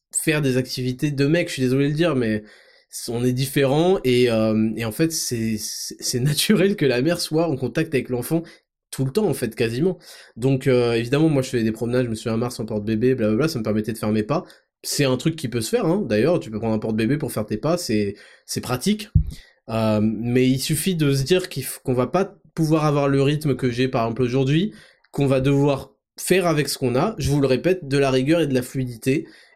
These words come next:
et ce qui compte, c'est de faire un peu chaque jour, et d'essayer de pas aussi sombrer dans la nourriture de, de, de merde, parce que ça peut vite dégénérer, euh, quand on a un enfant, ça peut vite, vite, vite dégénérer. D'essayer d'être entouré le plus possible.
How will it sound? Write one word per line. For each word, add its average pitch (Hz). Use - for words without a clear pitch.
et 143
ce -
qui 131
compte, 160
c'est 127
de 120
faire 139
un 135
peu 147
chaque 143
jour, 151
et 139
d'essayer 156
de 156
pas 170
aussi 165
sombrer 156
dans 127
la 131
nourriture 139
de, 131
de, 120
de 120
merde, 147
parce 156
que -
ça 113
peut 120
vite 135
dégénérer, 127
euh, 110
quand 127
on 117
a 120
un 117
enfant, 127
ça -
peut 110
vite, 120
vite, 117
vite 120
dégénérer. 110
D'essayer 113
d'être 127
entouré 120
le 123
plus -
possible. -